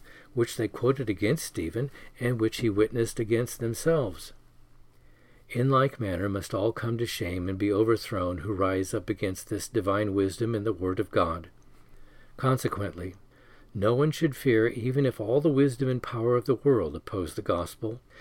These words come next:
yea, even if they plan to suppress it by the shedding of blood. For the more blood is shed, the more Christians there will be.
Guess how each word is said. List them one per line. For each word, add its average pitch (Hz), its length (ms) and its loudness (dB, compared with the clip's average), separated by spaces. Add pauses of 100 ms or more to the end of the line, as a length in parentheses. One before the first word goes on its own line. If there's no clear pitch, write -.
(220)
yea, 113 180 6
even 139 340 2
if 123 100 -4
they 123 120 2
plan 131 320 0
to 123 60 -6
suppress - 500 -2
it - 100 -18
by 131 100 2
the 127 120 6
shedding 131 400 0
of 120 120 -4
blood. 98 340 -2 (680)
For - 140 -8
the 104 80 2
more 120 240 6
blood 139 320 2
is 135 100 2
shed, 98 380 0
the 107 80 2
more 117 200 2
Christians 98 680 -4
there 107 160 2
will 113 140 4
be. 107 400 0